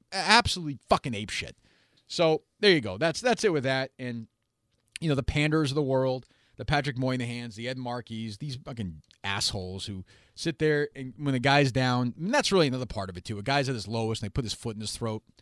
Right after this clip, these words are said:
Fuck him. If I was Kraft, I, I, I mean, he's a better guy than I am, I guess. I would go so scorched earth, but maybe he's waiting.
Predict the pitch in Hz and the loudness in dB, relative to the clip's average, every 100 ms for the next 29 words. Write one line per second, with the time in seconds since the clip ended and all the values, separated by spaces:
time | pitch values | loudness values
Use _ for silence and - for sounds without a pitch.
0 | _ _ _ _ - 147 143 131 151 233 | _ _ _ _ -6 -4 -4 -6 0 2
1 | 170 - 139 127 - 135 131 135 139 135 | 2 0 -4 -4 -6 -8 -8 -8 -8 0
2 | 175 180 160 117 156 147 135 123 104 107 | 2 2 0 2 2 4 2 0 -2 -4
3 | 101 95 95 - 151 143 117 110 - 120 | -4 -6 -8 -4 0 0 -2 -4 -6 -8
4 | - - 120 - 113 110 - _ _ _ | -10 -10 -10 -10 -10 -12 -14 _ _ _
5 | - 151 165 139 107 80 78 78 | 0 4 6 4 -2 -8 -14 -16